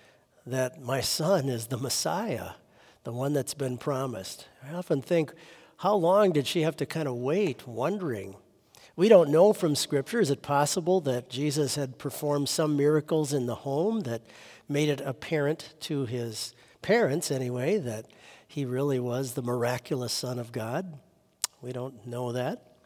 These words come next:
But we do know this is the first of his public miracles to display his glory. And her son was now thirty years old. Uh, that's a full-grown adult. So when would the time finally come for him to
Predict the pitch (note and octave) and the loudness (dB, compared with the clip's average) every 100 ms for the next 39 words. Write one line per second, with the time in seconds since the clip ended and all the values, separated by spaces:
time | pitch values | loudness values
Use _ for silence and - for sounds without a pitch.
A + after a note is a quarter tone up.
0 | - - - - B2+ C#3+ D#3 F#3 E3+ F3+ | -20 -20 -12 -6 -2 0 2 4 6 6
1 | E3 - D3+ B2 C3 - F#3 A3 G3 E3 | 4 2 -2 -4 -8 2 6 6 4 2
2 | C#3 C#3 C3+ - - G3 D#3 C3+ D3+ G3 | 0 0 -2 -2 2 4 2 0 2 4
3 | G3 - A#2+ D3+ E3+ - C#3+ B2+ B2+ - | 2 2 -2 -2 -4 -6 -6 -4 -4 -4
4 | - C#3 C3 B2+ A#2 G#2 - _ - A#2+ | -2 0 0 -2 -4 -6 -10 _ -8 -6
5 | G#2+ D3+ F#3+ - - _ _ - - - | -2 -2 -4 -8 -20 _ _ -20 -20 -20
6 | - - _ _ _ D3+ C#3+ - - B3+ | -20 -20 _ _ _ -2 0 2 4 6
7 | A3+ D3 F#3 D#3 C#3 A#3 A#3 G3 D#3 C#3+ | 6 6 6 4 4 2 4 4 4 4
8 | D#3 G#3 A#3 G2+ G2 - - _ _ _ | 4 4 4 2 -4 -12 -20 _ _ _
9 | _ - _ _ _ - B2+ A#2+ B2 F#3 | _ -20 _ _ _ -10 -6 -4 -4 -4
10 | - C3+ G#2+ - - - - F#3 D#3 E3+ | -2 -2 -2 -10 -18 -12 -2 0 4 4
11 | G3 F3+ D#3+ G3 F3+ - - - - _ | 4 4 4 4 2 -4 -10 -12 -20 _
12 | - - - D#3+ D#3+ B3 C#4+ G#3 G3+ - | -20 -8 -2 2 4 4 4 6 6 6
13 | G#3 A3+ A3 - F#3 G3+ A3 G#3 G#3 D#3+ | 4 6 4 2 2 4 4 2 2 -2
14 | D#3 D#3+ D#3 A#2 E3 E3 - D#3 C#3+ C3+ | -2 0 -2 0 0 0 -2 -2 0 0